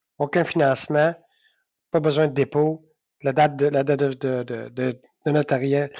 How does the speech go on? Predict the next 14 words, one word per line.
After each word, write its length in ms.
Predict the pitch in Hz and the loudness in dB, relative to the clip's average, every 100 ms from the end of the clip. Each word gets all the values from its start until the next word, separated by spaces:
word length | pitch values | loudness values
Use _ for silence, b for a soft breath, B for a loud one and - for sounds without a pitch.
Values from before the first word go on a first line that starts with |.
| B B B B _ _ - | B B B B _ _ 0
la 80 | |
date 220 | 147 170 151 | 4 4 4
de 80 | |
no-, 120 | 151 151 | 2 2
du 160 | 131 | 2
notaire, 400 | 151 139 151 151 | 2 6 6 6
c'est 140 | - 139 | 4 -2
le 140 | 127 | -2
trente 360 | - 143 143 143 | -2 0 0 2
août, 400 | 143 156 190 - _ _ _ _ - | 2 0 -2 -8 _ _ _ _ 0
et 100 | 147 | 2
voilà, 480 | 139 135 139 147 - | 4 4 2 0 -8
c'est 100 | - | -6
parfait. 420 | 135 139 - - | -2 -2 -4 -10